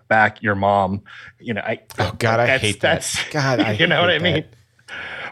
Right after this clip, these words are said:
Speaker 1: But that's, that's, that to me, that's Elvira in her. You know what I mean? It's like she hears something, whack, quick wit. She's gonna snap back at you. And, and to me, that's, that's awesome. And again,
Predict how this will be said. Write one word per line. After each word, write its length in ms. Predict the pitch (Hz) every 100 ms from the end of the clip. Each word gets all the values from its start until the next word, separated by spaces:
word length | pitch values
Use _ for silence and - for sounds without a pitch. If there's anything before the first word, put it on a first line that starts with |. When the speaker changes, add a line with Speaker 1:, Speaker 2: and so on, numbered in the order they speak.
| -
Speaker 1:
But 160 | 151 165
that's, 300 | 160 165 -
that's, 300 | 147 147 -
that 300 | 147 151 -
to 100 | -
me, 180 | 143 165
that's 260 | 139 151 -
Elvira 600 | 135 127 117 123 135 110 -
in 160 | 127
her. 260 | 107 92 85
You 80 | 107
know 60 | 107
what 100 | 107
I 60 |
mean? 260 | 107 110 113
It's 120 | 113
like 140 | 123 101
she 120 | 123
hears 280 | 120 160 -
something, 280 | 117 110 92 -
whack, 360 | 196 135 - _ _
quick 200 | - - 139
wit. 220 | 101 -
She's 120 | 117
gonna 140 | 120 107
snap 340 | - 131 117
back 260 | 117 113 98
at 200 | - 85
you. 100 | 78 - - - - -
And, 160 | 113 127
and 260 | 123 127 -
to 80 | 127
me, 160 | 127
that's, 240 | 120 110 - -
that's 240 | 117 - -
awesome. 520 | 120 120 107 110 101 98
And 280 | 113 110 110
again, 560 | 117 104 107 104 98